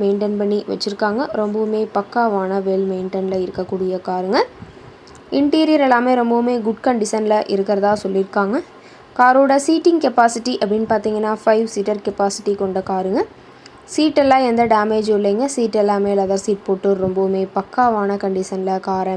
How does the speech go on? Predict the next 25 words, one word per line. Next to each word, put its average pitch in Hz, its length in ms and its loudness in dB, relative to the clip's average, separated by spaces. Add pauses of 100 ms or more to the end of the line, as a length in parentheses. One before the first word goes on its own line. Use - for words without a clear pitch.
மெயின்டெயின் 185 340 -4
பண்ணி 185 220 -4
வச்சிருக்காங்க. 202 520 -4 (680)
சீட்டோட 302 580 4
வியூ 254 260 2
எல்லாமே 214 380 2
தெளிவா 202 440 2 (100)
வியூ 208 180 0
பண்ற 190 260 0
மாதிரி 185 340 -2
காட்டியிருக்க 185 540 -2
பார்த்துக்குங்க. 190 440 -4
சீட் 214 320 -4
எல்லாம் 190 320 0
ரொம்பவுமே 180 400 -4 (100)
பக்காவான, 185 640 -4
வெல் 185 220 -2
மெயின்டெயின்ல 180 420 -6 (120)
இருக்குதுங்க. 185 420 -2 (600)
எல்லாமே 220 420 2
தெளிவா 208 440 2 (120)
ஜூமிங்ல 196 540 4
வியூ 190 180 6
பண்ணியிருக்க 185 480 -2
பார்த்துக்குங்க. 185 440 -2